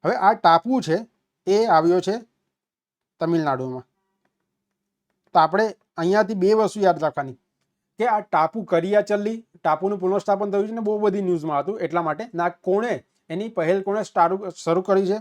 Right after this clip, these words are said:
તો ટી એન સોળ નામનું પહેલમાં આ ટાપુનું પુનઃસ્થાપન થયું છે. હવે ટાપુનું પુનઃસ્થાપન એટલે શું? જેમ કે હું તમને કહ્યું કે આ ટાપુ છે, માની લો કે આ ટાપુ છે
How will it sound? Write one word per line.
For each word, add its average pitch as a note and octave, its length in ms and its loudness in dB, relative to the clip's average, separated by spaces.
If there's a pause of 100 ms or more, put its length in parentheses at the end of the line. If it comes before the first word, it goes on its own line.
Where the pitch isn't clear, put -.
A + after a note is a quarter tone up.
(140)
તો F3+ 100 2
ટી G3+ 320 -4
એન A3+ 160 0
સોળ G#3 340 2
નામનું F#3 460 -2 (960)
પહેલમાં G3 480 2
આ F3+ 140 4
ટાપુનું F3 440 0
પુનઃસ્થાપન E3 640 -4 (200)
થયું C3+ 200 -8
છે. - 160 -20 (640)
હવે G#3+ 100 -6 (260)
ટાપુનું A3 420 -2
પુનઃસ્થાપન G#3+ 680 -4
એટલે E3+ 240 -4
શું? B2 240 -16 (160)
જેમ F3 340 -2
કે E3+ 220 -4
હું E3+ 280 -10
તમને F3 300 -2
કહ્યું F#3 280 0
કે G#3+ 60 -8
આ F3 200 2
ટાપુ E3+ 420 0
છે, B2+ 200 -8 (1300)
માની C3+ 300 -2
લો D#3+ 260 -2 (580)
કે D3+ 80 -4
આ D3 40 0
ટાપુ D#3+ 420 0
છે D3+ 160 -4